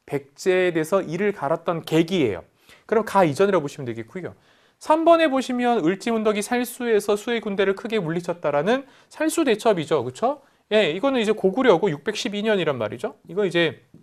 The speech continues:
이때 당시에 이제 수나라 쳐들어왔을 때이기 때문에 칠 세기 초라고 보시면 되겠고요. 가 이전이에요. 사 부대 보면 대조영이 고구려 유민을 이끌고 동모산에서 건국하였다. 자, 그러면 이거 같은 경우 이제 여러분들이 여기서 헷갈릴 수 있어요. 이게 왜냐하면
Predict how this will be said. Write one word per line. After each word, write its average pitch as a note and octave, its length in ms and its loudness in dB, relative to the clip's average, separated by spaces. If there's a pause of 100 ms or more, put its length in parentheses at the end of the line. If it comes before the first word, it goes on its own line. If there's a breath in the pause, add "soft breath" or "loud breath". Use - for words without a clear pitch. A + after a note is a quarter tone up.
(800)
이때 E3+ 160 -8
당시에 G3+ 320 -2
이제 C#3+ 140 -6
수나라 C4 360 -4
쳐들어왔을 F3 480 -6
때이기 C3 260 -10
때문에 C3 520 -4 (220 soft breath)
칠 C#4+ 200 -4
세기 C#4 220 -6
초라고 G#3+ 360 -2
보시면 D#3 220 -6
되겠고요. B2 320 -4
가 - 200 -6
이전이에요. B2+ 500 -6 (680 soft breath)
사 - 220 6
부대 D#4 200 2
보면 C#4+ 220 -2
대조영이 B3 500 -2
고구려 G#3 340 0
유민을 G3 240 0
이끌고 F3 380 -2
동모산에서 E3+ 560 -4
건국하였다. D3 800 2 (240 soft breath)
자, D#3+ 160 2
그러면 G#3+ 600 4 (380 soft breath)
이거 G#3 220 0
같은 C4+ 260 0
경우 B3 100 0
이제 F#3+ 120 2
여러분들이 G3+ 480 4
여기서 C4 380 -2
헷갈릴 A#3 360 -2
수 F#3+ 120 -12
있어요. G#2 260 -6
이게 D3+ 600 0
왜냐하면 D3+ 640 -4